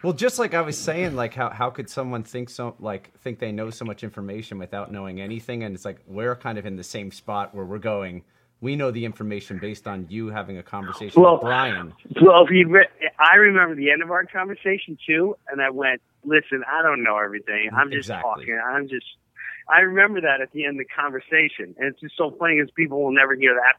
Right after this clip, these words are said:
Speaker 2: part. Like, "Listen, honestly, I don't really know." I, I know I said that for a fact at the end. I'm like,
Speaker 1: Yeah.
Speaker 2: "Listen, I don't really know. I'm just kinda ta-, there's a lot of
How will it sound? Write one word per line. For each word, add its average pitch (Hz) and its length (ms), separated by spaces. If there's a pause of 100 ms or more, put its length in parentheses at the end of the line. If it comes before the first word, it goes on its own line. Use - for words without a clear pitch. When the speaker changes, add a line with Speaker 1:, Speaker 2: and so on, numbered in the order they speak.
Speaker 2:
part. 95 280
Like, 117 200
"Listen, 151 360 (360)
honestly, 175 480
I 170 80
don't 165 240
really 98 300
know." 98 400 (300)
I, 165 200
I 180 140
know 175 300
I 131 60 (120)
said 127 120
that 110 180
for 117 100
a 104 60 (100)
fact 110 300
at 104 80
the 110 180
end. 110 100
I'm 101 60
like, 104 140
Speaker 1:
Yeah. 123 100 (100)
Speaker 2:
"Listen, 131 280 (360)
I - 60
don't 190 140
really 135 200
know. 117 460
I'm 143 100
just - 240
kinda 135 140 (100)
ta-, 131 220
there's 165 220
a 147 60
lot 123 300
of 117 200